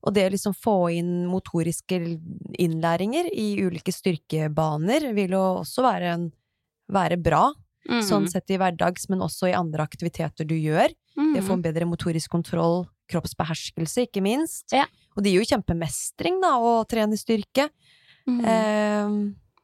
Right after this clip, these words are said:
Speaker 1: så er det
Speaker 2: Åh,
Speaker 1: sikkert ikke
Speaker 2: ja.
Speaker 1: alle barn som finner gleden i type vanlig ballidretter og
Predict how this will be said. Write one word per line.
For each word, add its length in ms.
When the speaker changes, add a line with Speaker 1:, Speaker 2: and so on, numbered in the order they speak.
Speaker 1:
så 120
er 40
det 80
Speaker 2:
Åh, 40
Speaker 1:
sikkert 160
ikke 140
Speaker 2:
ja. 20
Speaker 1:
alle 180
barn 320
som 300
finner 380
gleden 540
i 280
type 580
vanlig 540
ballidretter 960
og 80